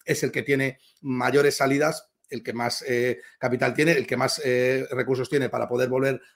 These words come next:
a reinventarse y re-, y reinvertir esa inversión y poder asumir pérdidas, pero el pequeño propietario no va a poder asumir pérdidas y le vas a meter un rejonazo de un veinte por ciento a su único activo, eh, protector de inflación. Eso es lo que a mí me, me preocupa, ¿no?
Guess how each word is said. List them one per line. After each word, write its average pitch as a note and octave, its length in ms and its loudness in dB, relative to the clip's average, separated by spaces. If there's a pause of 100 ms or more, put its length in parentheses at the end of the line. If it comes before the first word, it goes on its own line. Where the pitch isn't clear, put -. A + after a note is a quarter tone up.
a C3+ 100 -2
reinventarse C3 640 0
y A2+ 60 -4
re-, A#2+ 200 -6
y B2+ 120 -10
reinvertir A#2 480 -4
esa C3+ 160 -2
inversión D3 480 2 (280)
y C#3 360 0
poder C3+ 320 4
asumir C#3 340 2
pérdidas, D#3+ 340 4
pero C3 120 -4
el A#2 80 -6
pequeño B2+ 260 -6
propietario C3+ 520 0 (200)
no A#2 100 -2
va A#2 60 0
a - 40 0
poder F#3 180 4
asumir B2+ 280 -4
pérdidas D#3 360 0
y B2 40 -6
le A2+ 60 -4
vas A2+ 160 -8
a - 60 -4
meter C3 240 -2
un C#3 100 -2
rejonazo C3+ 440 -4
de D3 40 -2
un C#3 60 -4
veinte C#3 240 -2
por D3+ 160 -6
ciento D3+ 380 -6 (180)
a C3+ 120 0
su C#3+ 220 0
único E3+ 320 4
activo, D#3+ 460 0 (200)
eh, B2+ 440 6
protector C3 420 0
de D#3 80 4
inflación. C#3 640 -4
Eso C#3 220 -8
es C3 80 -6
lo C#3 100 0
que B2 100 -6
a A#2 60 -6
mí B2+ 100 -2
me, A#2 300 -6
me A2+ 120 -8
preocupa, A2+ 380 -14
¿no? - 120 -20